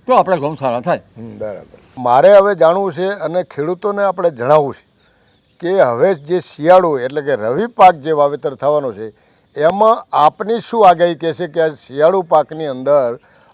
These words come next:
Speaker 2: વરસાદ કે અન્ય કોઈ આપણને ખેડૂતોને નુકસાન થાય એવું તો આપને લાગે છે?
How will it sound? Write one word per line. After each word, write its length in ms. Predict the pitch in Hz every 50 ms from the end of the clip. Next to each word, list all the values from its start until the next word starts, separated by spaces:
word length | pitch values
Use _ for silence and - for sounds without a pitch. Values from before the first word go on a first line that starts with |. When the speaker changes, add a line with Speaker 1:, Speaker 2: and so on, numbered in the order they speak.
| _ 104
Speaker 2:
વરસાદ 600 | 107 120 123 110 - - 147 151 160 156 160 -
કે 180 | - - 156 151
અન્ય 480 | - - 135 139 143 147 156 165 165
કોઈ 420 | - - 147 147 151 156 151 151 151
આપણને 680 | 123 131 131 113 147 139 139 143 143 143 143 147 151
ખેડૂતોને 540 | 135 - 117 123 127 131 - 147 135 135 135
નુકસાન 400 | 131 117 104 - - - 135 123
થાય 160 | 104 123 127
એવું 160 | 127 120 117
તો 80 | 110 117
આપને 300 | 107 117 113 123 120 113
લાગે 340 | 101 98 101 113 131 143 139
છે? 120 | 123 175